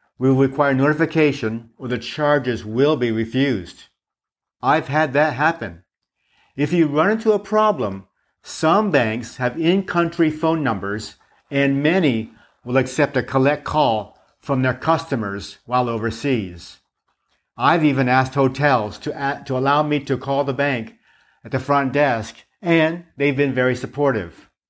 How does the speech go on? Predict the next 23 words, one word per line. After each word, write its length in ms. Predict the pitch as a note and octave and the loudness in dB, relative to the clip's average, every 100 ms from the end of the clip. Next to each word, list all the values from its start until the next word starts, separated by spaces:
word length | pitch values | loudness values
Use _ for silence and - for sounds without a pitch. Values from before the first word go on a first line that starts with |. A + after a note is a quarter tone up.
| _ _ _ _ _ _ _ | _ _ _ _ _ _ _
When 160 | A2+ C3 | -4 0
all 260 | C#3+ E3 | 4 2
fails, 560 | E3 E3 B2+ G2 F#2+ - _ _ _ - | 4 4 4 0 -8 -16 _ _ _ -2
I've 220 | B2+ B2 | 0 0
used 340 | C3+ C3+ C#3 | -2 -2 -4
Skype 340 | - D#3 A#2 G#2 - _ - | 0 2 2 -4 -18 _ -18
to 100 | - | -4
make 200 | C3+ C3 | 0 0
a 40 | B2 | 0
one 240 | B2 C#3 | 0 0
eight 100 | C#3+ | 0
hundred 340 | A#2+ C#3 C3 - | -2 0 -2 -2
call. 440 | A2+ G2 F2 - _ _ _ A2 | -2 -2 -6 -14 _ _ _ -10
It 160 | A#2 | -2
costs 360 | C3 B2+ A#2 - | 2 2 0 0
two 120 | D3 | 2
or 80 | D3+ | 2
three 220 | D3+ D3+ | 2 0
bucks, 480 | C3+ C3+ A#2 - - _ - | 2 0 0 -8 -20 _ -8
which 100 | A#2+ | -4
is 140 | A#2+ | -4
far 320 | - C3 C3 | -2 0 2
less 460 | C3+ C#3 A2 - | 2 2 0 -4